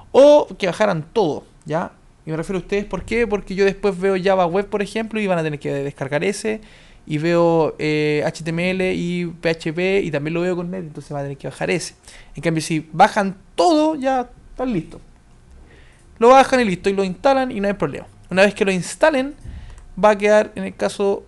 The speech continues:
de Windows diez acá, o en los programas, y en el caso del otro sistema operativo también. Ya no hay nada extra ahí que sea quizás difícil de, de hacer.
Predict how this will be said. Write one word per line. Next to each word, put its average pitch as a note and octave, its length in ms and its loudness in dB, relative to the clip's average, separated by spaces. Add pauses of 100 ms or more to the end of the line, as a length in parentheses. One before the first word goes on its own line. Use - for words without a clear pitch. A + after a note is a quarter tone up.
(160)
de E3+ 120 -6
Windows F#3 280 -2
diez F#3+ 160 0
acá, B3+ 380 2 (460)
o F3+ 160 -2
en F3+ 60 -2
los F3+ 80 -6
programas, C4 440 0 (1200)
y G#3+ 60 -8
en G#3 60 -2
el G3 60 -6
caso G#3 220 -2
del G3 100 4
otro G3+ 320 0
sistema F#3+ 200 -4
operativo F#3 260 -2
también. - 300 -12 (580)
Ya D#3+ 140 -4
no E3+ 40 -4
hay E3+ 80 -4
nada F#3 320 4
extra G3 360 2
ahí G#3 200 0
que G3 120 -6
sea F#3+ 260 -2
quizás F3 320 -2
difícil F3 540 -6
de, E3 360 -4 (300)
de C#3+ 100 -2
hacer. - 200 -8